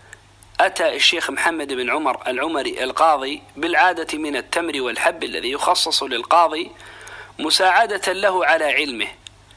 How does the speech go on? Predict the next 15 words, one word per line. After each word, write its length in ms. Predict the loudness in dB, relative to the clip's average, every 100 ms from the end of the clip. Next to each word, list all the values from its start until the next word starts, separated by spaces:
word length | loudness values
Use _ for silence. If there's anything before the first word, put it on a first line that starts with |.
| -12 2
فرده، 600 | 4 4 0 -4 -4 -10 -18 -20 -20 -20 -6
إلا 400 | -4 0 2 2
أن 160 | 2 0
الأمير 540 | 0 0 0 2 2 0 -8
فهم 480 | 0 0 0 0 0
خلاف 460 | 0 0 2 2 2
ما 240 | 2 2
قصد 400 | 2 0 0 0
الشيخ، 440 | 2 2 0 -4 -10 -20 -20 -20 -20 -20 -20 -20 -20 -20 -18 0
فظن 360 | 2 4 2
أن 280 | 2 2 2
الشيخ 360 | 2 2 2 0
قد 340 | 0 -2 -2 -12 -4
تقال 640 | -2 0 4 4 4 0
المخصص 880 | -4 -4 0 0 0 0 0 0 0